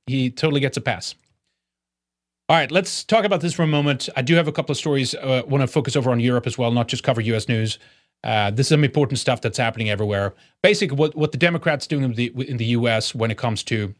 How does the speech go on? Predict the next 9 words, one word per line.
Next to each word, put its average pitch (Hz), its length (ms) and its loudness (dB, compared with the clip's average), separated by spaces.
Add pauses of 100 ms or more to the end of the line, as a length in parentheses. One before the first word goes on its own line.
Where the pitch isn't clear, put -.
(800)
targeting 143 460 4
and 117 100 2
going 117 260 0
after, 107 460 -2 (360)
uh, 95 180 0
Trump 131 260 2
supporters, 110 520 -2
conservatives, 127 760 0 (400)
right-wingers, 127 720 2